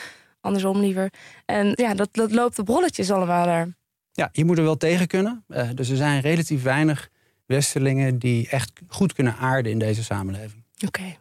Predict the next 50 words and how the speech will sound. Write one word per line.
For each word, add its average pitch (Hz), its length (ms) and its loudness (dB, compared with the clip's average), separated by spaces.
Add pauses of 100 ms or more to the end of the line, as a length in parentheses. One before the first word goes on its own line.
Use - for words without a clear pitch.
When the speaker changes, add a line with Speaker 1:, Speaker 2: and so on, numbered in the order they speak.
Speaker 1:
nou. 190 220 -2 (420)
Eh, 247 100 -2 (140)
en 254 80 4
jij 262 120 6
werkt 254 200 0
al 247 60 2
meer 240 160 4
dan, 214 240 2
eh, 208 140 0
vijftien 233 380 2
jaar 202 240 2
voor 185 240 -4
Comgest, 254 920 2
een 254 160 0
Frans 262 320 0
bedrijf. 247 560 0
Spreek 240 260 0
ik 233 80 -6
het 240 140 -2
ook 240 80 2
zo - 140 -2
goed 240 180 -2
uit 262 180 -2
dan? 285 120 0
Speaker 2:
Tout 139 200 -4
à 113 40 0
fait. 190 240 -6 (100)
Ja, - 80 -8
Speaker 1:
Ja. 240 160 0 (120)
Speaker 2:
heel 127 140 -4
goed. 202 220 -4
Speaker 1:
Ja. - 200 -2
<laughs> 233 320 0 (340)
En 254 140 0
Fondsenhuis, 294 720 2
eh, 240 240 2
jullie, 233 340 4
eh, - 80 2 (240)
nou, 226 160 2
het 196 80 -2
is 208 80 0
een 240 140 4
internationale 240 640 2
asset 277 320 0
manager, 285 340 4
als 254 80 0
ik - 60 -10
het - 100 -14
goed 240 160 -2
zeg. 240 240 -4